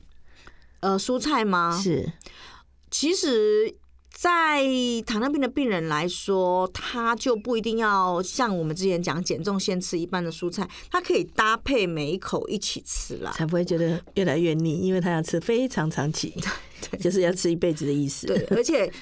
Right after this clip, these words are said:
Speaker 1: 这样的举-，呃，混合的效果也会比较好。
Speaker 2: 对，
Speaker 1: 嘿。
Speaker 2: 好，那再来就是说那种纤维，这种所谓，因为我们吃菜，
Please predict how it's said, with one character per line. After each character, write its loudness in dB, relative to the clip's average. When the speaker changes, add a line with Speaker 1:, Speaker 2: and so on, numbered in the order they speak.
Speaker 1:
这 -2
样 2
的 2
举-， -6
呃， 2
混 0
合 0
的 2
效 2
果 0
也 -2
会 0
比 -4
较 -4
好。 -6
Speaker 2:
对， -2
Speaker 1:
嘿。 -4
Speaker 2:
好， -8
那 2
再 2
来 2
就 2
是 0
说 2
那 4
种 0
纤 0
维， 2
这 2
种 0
所 0
谓， 2
因 0
为 2
我 0
们 0
吃 0
菜， 0